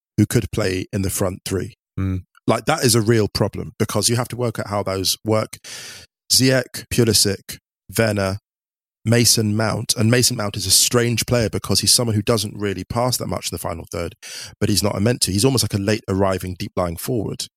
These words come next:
Speaker 2: Mm.
Speaker 1: It's a very top-heavy attack in midfield, which is the problem that
Speaker 2: And that's,
Speaker 1: Dortmund
Speaker 2: and
Speaker 1: had.
Speaker 2: that's with Willian and Pedro leaving as
Speaker 1: Thank
Speaker 2: well.
Speaker 1: you. And that's what Pulisic left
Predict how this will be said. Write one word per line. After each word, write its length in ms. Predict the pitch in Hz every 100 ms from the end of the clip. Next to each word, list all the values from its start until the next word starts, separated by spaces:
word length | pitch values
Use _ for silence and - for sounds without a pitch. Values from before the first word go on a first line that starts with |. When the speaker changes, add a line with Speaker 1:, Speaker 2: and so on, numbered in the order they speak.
| -
Speaker 2:
Mm. 300 | 101 95 92 - _ -
Speaker 1:
It's 140 | 120
a 60 | 123 -
very 300 | 120 127 139
top-heavy 680 | - 123 - 104 95 90 -
attack 340 | - - 92 87
in 60 |
midfield, 320 | 87 - 127 -
which 200 | 123 -
is 60 | -
the 60 | 117
problem 280 | 131 120
that 80 | 110
Speaker 2:
And 100 | 104
that's, 180 | 117 120
Speaker 1:
Dortmund 40 |
Speaker 2:
and 180 | 110 101
Speaker 1:
had. 40 | 113
Speaker 2:
that's 180 | 113
with 440 | 90 104 117 104 -
Willian 440 | 90 107 98 90
and 100 | 87 87
Pedro 280 | 101 98
leaving 480 | 85 98 113 - - - -
as 60 |
Speaker 1:
Thank 120 | 139 87
Speaker 2:
well. 80 | 82
Speaker 1:
you. 60 |
And 100 | 95 90 -
that's 260 | 131 -
what 160 | 117 110 _
Pulisic 440 | - 120 110 - -
left 400 | 98 113 -